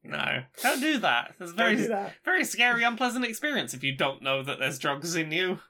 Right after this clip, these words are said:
Speaker 1: Mm-hmm. Anyway, <laughs> I grew up.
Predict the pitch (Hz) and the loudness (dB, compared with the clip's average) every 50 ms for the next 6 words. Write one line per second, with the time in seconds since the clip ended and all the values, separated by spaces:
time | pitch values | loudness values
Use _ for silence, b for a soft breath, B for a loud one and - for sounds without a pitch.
0 | _ _ _ - 143 165 185 196 202 208 202 202 208 202 - - 123 123 120 120 | _ _ _ -8 -6 -4 -4 -2 -4 -4 -4 -4 -6 -8 -8 -8 -8 -6 -6 -6
1 | 117 113 113 113 113 110 113 113 113 _ _ B B B B B B B B B | -8 -8 -8 -10 -10 -10 -10 -12 -14 _ _ B B B B B B B B B
2 | _ - - 208 208 196 220 214 170 160 - - _ - - - - 247 214 - | _ -2 0 2 2 2 0 -2 -4 -6 -8 -16 _ -12 -2 2 2 2 2 0
3 | 180 160 - - 160 - - - | -4 -4 -2 0 -2 -2 -4 -6